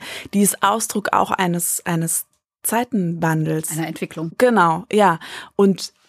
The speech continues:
Speaker 1: diese Entwicklung, meine ich, die
Speaker 2: Mhm.
Speaker 1: mich, ähm, ist es, die mich, ähm, äh, irritiert. Und das meine ich im eigentlichen Sinne, dass ich mich, mir Fragen stelle,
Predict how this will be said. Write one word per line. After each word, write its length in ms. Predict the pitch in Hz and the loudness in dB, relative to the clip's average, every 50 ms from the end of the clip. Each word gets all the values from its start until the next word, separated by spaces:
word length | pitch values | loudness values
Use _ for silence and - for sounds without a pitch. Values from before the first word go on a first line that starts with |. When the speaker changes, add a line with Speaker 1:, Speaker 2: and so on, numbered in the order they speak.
| _ - | _ -18
Speaker 1:
diese 640 | - 160 165 190 170 175 180 262 294 294 339 285 247 | -16 -16 -14 -14 -8 -2 2 4 4 4 4 4 4
Entwicklung, 480 | 240 220 214 226 220 - 196 185 180 | 4 4 2 0 0 0 -2 0 0
meine 320 | 180 180 175 170 165 160 - | 0 0 0 0 -2 -4 -4
ich, 220 | - 156 - - - _ _ - | -6 -8 -8 -12 -18 _ _ -2
die 120 | 214 220 | 2 4
Speaker 2:
Mhm. 60 | 202 214 | 4 4
Speaker 1:
mich, 460 | 240 240 220 - - - - - - _ _ _ _ | 4 2 2 0 -2 -4 -4 -6 -10 _ _ _ _
ähm, 320 | - 196 190 185 180 185 - | 0 0 0 0 0 -2 -2
ist 160 | 196 185 - | -4 -6 -6
es, 120 | 185 170 | -6 -8
die 140 | - - 185 | -4 -2 -2
mich, 360 | 180 185 208 196 - - - - | 0 0 0 -2 -4 -6 -6 -4
ähm, 540 | 190 175 175 170 170 170 165 160 160 170 185 _ _ _ _ _ _ _ _ _ _ _ _ - - _ _ _ _ _ _ _ - | -4 -2 -2 -2 -2 -4 -4 -6 -6 -8 -12 _ _ _ _ _ _ _ _ _ _ _ _ -20 -20 _ _ _ _ _ _ _ -8
äh, 460 | 190 190 190 180 175 170 165 160 160 170 _ _ - - - - - | -6 -4 -2 -2 -2 -4 -4 -6 -8 -10 _ _ -20 -20 -20 -6 -2
irritiert. 500 | - 196 196 202 - - - 240 214 - 175 | 0 2 2 2 2 4 4 4 4 4 2
Und 80 | 175 | 0
das 100 | 170 - | 0 2
meine 200 | 196 190 180 190 185 | 2 4 4 2 2
ich 80 | - | 0
im 80 | 190 - | -2 0
eigentlichen 420 | - 185 185 190 185 170 - 170 156 | 0 0 0 0 -2 -2 0 0 2
Sinne, 380 | 165 190 185 165 156 160 180 - | 4 4 4 4 2 0 -4 -4
dass 140 | 185 175 - | -4 -4 -4
ich 140 | 185 - - | -2 0 2
mich, 260 | 196 190 180 185 - | 2 2 2 0 0
mir 220 | 196 190 196 185 170 | 2 2 2 2 2
Fragen 360 | - - 196 190 196 185 170 | 0 2 2 2 2 2 0
stelle, 460 | - - - 170 160 160 165 165 170 | -2 -4 -4 -2 -2 -2 -2 -4 -6